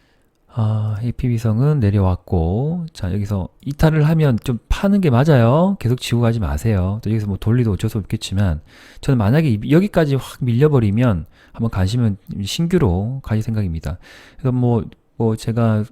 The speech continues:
음, 매수하라고 한 위치는 여기 아니에요. 네, 여기 이때 추세 근접의 매수인데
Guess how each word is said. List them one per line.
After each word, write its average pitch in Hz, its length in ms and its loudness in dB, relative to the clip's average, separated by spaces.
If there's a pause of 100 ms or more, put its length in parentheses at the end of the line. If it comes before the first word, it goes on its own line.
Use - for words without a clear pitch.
(1200)
음, 95 340 -8
매수하라고 151 880 0
한 131 140 0
위치는 123 260 -2
여기 135 140 0
아니에요. 135 640 4 (120)
네, 95 120 -6
여기 110 160 -4
이때 147 540 0 (400)
추세 170 260 -2
근접의 123 400 2
매수인데 117 840 0